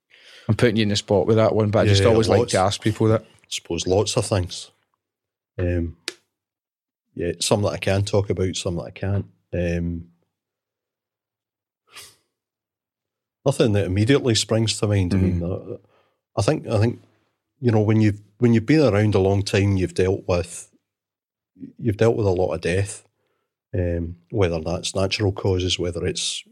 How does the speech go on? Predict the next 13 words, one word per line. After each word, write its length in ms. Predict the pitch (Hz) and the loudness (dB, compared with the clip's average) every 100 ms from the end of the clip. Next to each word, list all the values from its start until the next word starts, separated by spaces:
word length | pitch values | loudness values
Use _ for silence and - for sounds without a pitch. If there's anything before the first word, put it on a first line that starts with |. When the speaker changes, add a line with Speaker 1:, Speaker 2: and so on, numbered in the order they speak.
| - | -10
Speaker 2:
you 80 | 104 | -6
know, 160 | 87 85 | -6 -8
through 540 | - 98 87 85 85 | -10 -4 0 0 -2
drugs, 580 | - 95 95 - - - _ _ _ _ _ _ - | -2 0 0 -2 -10 -12 _ _ _ _ _ _ -2
whether 200 | 95 90 | 0 0
it's 120 | 87 | 0
homicide. 640 | 107 110 120 - 110 90 - - - 139 | 0 2 2 2 0 0 -8 -14 -14 -4
Um, 540 | 92 87 85 85 87 - 175 196 - | 0 0 -2 -4 -8 -14 -16 -12 -12
there 320 | 139 120 101 | -4 0 2
are, 220 | 92 92 _ _ _ - | 2 -2 _ _ _ -6
there 140 | 110 95 | 0 0
are 100 | 95 - | -2 -6
sometimes 920 | - 139 135 - 98 92 87 - | -2 0 0 0 0 0 -4 -8